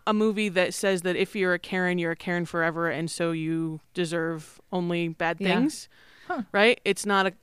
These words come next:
Speaker 1: a movie that hates Karens. It's one that says that you can put in an effort and be better, which is somebody who
Speaker 2: That's nice.
Speaker 1: is reading a lot of anti-racist literature right now and thinking a lot about social justice and all these things.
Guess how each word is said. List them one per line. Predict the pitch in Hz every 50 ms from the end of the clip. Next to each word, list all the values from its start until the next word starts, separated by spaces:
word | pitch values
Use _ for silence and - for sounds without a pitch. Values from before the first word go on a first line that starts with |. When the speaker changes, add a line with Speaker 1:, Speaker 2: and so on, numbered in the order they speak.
| _ -
Speaker 1:
a | - 196 175 156 - _ _
movie | - 202 208 208 190 196 196
that | 170 - -
hates | 160 185 202 - -
Karens. | - - 233 220 220 240 247 247 226
It's | 175 -
one | - 190 185 185
that | - 180
says | - 190 180 165
that | 170 170 - - - _
you | 170 180 190
can | - - 196 185 180 175 175 - -
put | - 196 185 185
in | 180
an | 175 165 160
effort | 160 - - 190
and | - 143 175
be | 156 165
better, | - 165 180 233 302 330 302 - - - - - - - - _ _
which | 214 214 -
is | 226 196
somebody | - 220 208 202 196 202
who | 175 202 190 185 180
Speaker 2:
That's | 180 220
nice. | 269 285 302 220 202 202 - -
Speaker 1:
is | - 196 190 180 165 160 -
reading | - 180 180 180 180 180
a | 180
lot | 175 175 170 160
of | 180 165 -
anti-racist | - 185 185 - 190 180 185 185 175 - 196 165 -
literature | 320 311 302 277 240 - 269
right | 262 254 233
now | 226 226 220 220 214 202
and | 185 170
thinking | - 180 175 175 175 180
a | 175
lot | 175 175 170
about | 170 160 170 175 170 170 170 - - -
social | - - 185 170 208 196
justice | 208 302 302 - - - 254 233 -
and | 220 208
all | 202 196
these | 190 185 -
things. | - 269 269 262 247 247 -